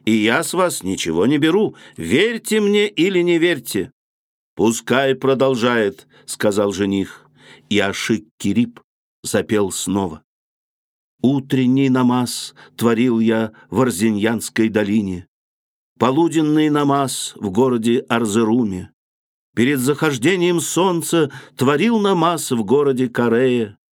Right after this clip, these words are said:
а вечерний намаз в Тифлизе. Аллах дал мне крылья, и я прилетел сюда. Дай Бог, чтоб я стал жертвою белого коня.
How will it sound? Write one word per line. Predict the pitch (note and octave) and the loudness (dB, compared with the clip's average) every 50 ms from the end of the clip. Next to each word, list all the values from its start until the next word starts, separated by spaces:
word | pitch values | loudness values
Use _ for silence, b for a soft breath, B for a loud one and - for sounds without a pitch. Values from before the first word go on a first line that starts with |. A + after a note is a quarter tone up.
| _ _ _ _ _ _ _ - | _ _ _ _ _ _ _ -2
а | G#2+ A2+ | 0 0
вечерний | G#2 G#2+ A2 A2 - - B2 C3+ F#3+ G3+ G3+ F#3+ G3+ F#3 F3 | 0 0 -2 -2 -2 0 2 2 2 2 0 0 0 0 0
намаз | D#3+ D3 C#3 A#2+ A2 G#2 F#2 F2+ - - - - B B B B | 0 2 2 2 2 0 -2 -4 -6 -10 -12 -12 B B B B
в | - - | -16 -10
Тифлизе. | - - G2 F2 - - E2 D#2+ F2 G#2 C3 C#3+ A#2+ A2 F#2+ F2 - _ _ _ _ _ _ _ _ _ _ _ _ _ _ | -6 -4 -4 -4 -4 -6 -4 -2 0 0 0 0 -2 -4 -6 -8 -10 _ _ _ _ _ _ _ _ _ _ _ _ _ _
Аллах | F#2+ G2 G2 G2 G2 G2 G#2+ A2+ G#2 G2+ F#2+ - - - | 0 0 0 0 0 0 0 0 -2 -4 -6 -10 -12 -6
дал | E2+ A2+ G#2 G#2 G2+ | -4 -2 -2 0 0
мне | G2 G2+ G#2 G2+ | 0 0 -2 -2
крылья, | - - G#2 A2+ C3 A#2+ A2 G2+ G2+ G2 G2 G2 F#2 B B B B B | -2 -2 0 2 2 2 0 -2 -2 -2 -4 -4 -6 B B B B B
и | - A2+ | -2 0
я | A2+ A2+ A2 | 0 0 0
прилетел | A2+ A#2 G#2+ A2 A2+ A#2 A2+ - A#2+ A2+ A2+ | 0 0 0 2 2 0 0 0 0 0 0
сюда. | - - - A2 A2 A2 A2 G#2+ F#2 - - _ _ _ _ _ _ | -2 -2 -2 0 0 0 -2 -2 -4 -10 -16 _ _ _ _ _ _
Дай | - G2 C3 D#3 D#3+ D3 C#3+ | -2 0 0 2 2 0 -2
Бог, | B2 D3 D3+ D3 A#2+ - - - B B B B | 0 2 2 2 0 -2 -6 -14 B B B B
чтоб | - - C3+ A#2 | -2 0 0 2
я | A#2+ C#3 C#3 | 2 2 0
стал | C3+ - D3+ D3 C#3+ | 0 0 0 0 0
жертвою | A#2+ G2+ A#2+ D#3 D#3+ C3+ - - C3+ D3+ D3+ D3+ | 0 0 0 0 0 -2 -2 -2 0 0 2 2
белого | C#3 B2 C#3+ D3+ D3 C#3+ C#3 C#3 | 2 2 0 2 2 2 0 0
коня. | C3+ - C#3+ C#3 C#3+ C#3+ C#3 B2+ A2+ | 0 0 0 2 2 2 0 -2 -4